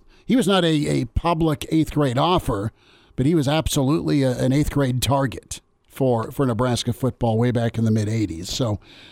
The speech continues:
uh, we've, we've touched on that. It's okay to, to go after the, the select few. If you like some fourteen-year-olds, uh, and they pop to you in camp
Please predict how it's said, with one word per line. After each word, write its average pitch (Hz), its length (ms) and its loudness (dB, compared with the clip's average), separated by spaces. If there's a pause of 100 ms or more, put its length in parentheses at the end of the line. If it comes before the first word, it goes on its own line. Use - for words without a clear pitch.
(180)
uh, 131 320 2
we've, 139 200 -2
we've 151 140 0
touched 165 260 -2
on 147 120 2
that. 143 160 0 (220)
It's 190 200 0
okay 190 360 2
to, 151 260 0 (400)
to 165 80 0
go 156 200 2
after 156 320 0
the, 135 280 0
the 151 140 0
select 147 540 0
few. 151 340 0
If 110 120 -6
you 165 160 4
like 151 500 0 (540)
some - 200 -2
fourteen-year-olds, 151 1200 0 (800)
uh, 127 420 2
and 135 540 0 (160)
they 139 640 0 (180)
pop 156 440 -2 (100)
to 160 200 0
you 143 600 2 (840)
in 131 200 2
camp 160 580 0